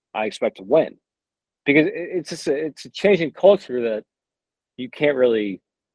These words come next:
put your finger on, but you know the people behind it, and it's, I mean, it's, to me, it's magical. I mean, it's, this has been such a fun season,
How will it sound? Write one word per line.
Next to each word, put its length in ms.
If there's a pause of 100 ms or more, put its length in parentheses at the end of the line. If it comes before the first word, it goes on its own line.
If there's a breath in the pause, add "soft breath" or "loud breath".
(800)
put 100
your 140
finger 400
on, 180
but 140
you 180
know 220
the 80
people 200
behind 460
it, 140 (120)
and 140
it's, 420 (480)
I 40
mean, 140
it's, 280 (220)
to 80
me, 180
it's 160
magical. 480 (600)
I 40
mean, 120
it's, 180 (200)
this 160
has 120
been 340
such 240
a 160
fun 220
season, 480